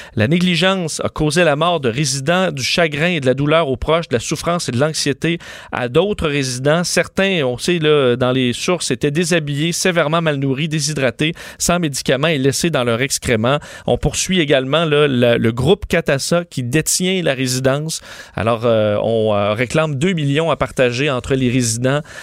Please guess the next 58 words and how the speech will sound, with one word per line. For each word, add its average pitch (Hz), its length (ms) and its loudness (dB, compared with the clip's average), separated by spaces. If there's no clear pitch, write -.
euh, 110 260 2
de, 117 460 4
et 143 120 0
les 165 240 2
héritiers 147 420 -2
de 127 120 -2
ceux - 180 -4
qui - 120 -6
sont 123 180 -2
décédés. 117 520 0
Vingt-cinq 151 540 0
mille 147 180 -2
dollars 135 300 4
de 135 100 -2
dommages 127 460 0
en, 107 200 0
pour - 200 -2
chaque - 240 -2
résident 127 480 -2
et 202 140 -2
le 180 120 2
remboursement 147 640 0
des 127 140 -2
frais 127 280 -2
pour 123 140 -2
les 117 80 0
mois 139 160 2
de 135 100 2
mars 139 400 -2
et 139 140 2
avril, 120 500 0
parce - 160 -8
qu'on 113 140 -2
sait 165 200 0
la 127 120 2
facture 123 600 -2
continuait 139 380 -2
d'entrer, 135 420 -2
là, 104 140 0
euh, 98 180 0
du, 107 340 -2
euh, 98 440 0
du, 104 280 -6
du 110 120 -2
loyer 135 380 0
par 123 220 -2
mois 135 200 -2
pour 123 160 -8
ces 117 140 -2
gens-là, 107 340 0
malgré 139 520 -2
tout - 140 -10
ce - 100 -8
qui - 100 -8
se - 60 -12
passait 117 280 0
à 120 40 0
l'intérieur. 92 440 -4